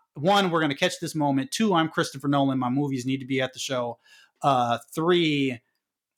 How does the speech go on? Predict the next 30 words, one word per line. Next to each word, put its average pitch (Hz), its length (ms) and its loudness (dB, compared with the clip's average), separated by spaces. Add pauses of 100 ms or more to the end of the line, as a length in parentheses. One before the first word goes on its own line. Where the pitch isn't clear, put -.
(380)
you 151 180 2
know, 117 320 2
I 120 80 2
mean, 123 180 0
what 127 140 2
is 117 120 -2
it? 113 200 -6
Today's 123 600 -2
January 120 480 2
fourteenth. 123 520 -2
I 120 80 4
don't 120 140 2
know 117 180 0
that 113 160 -6
a 110 40 -4
lot 117 200 4
of - 80 -6
people 123 240 -4
thought 117 180 0
that - 120 -20
this - 180 -4
was 113 100 -8
gonna 113 240 -6
still 120 260 -2
be 117 120 -6
going 120 320 -2
on 120 160 -4
to 123 100 -8
this 123 180 -2
degree. 127 480 -2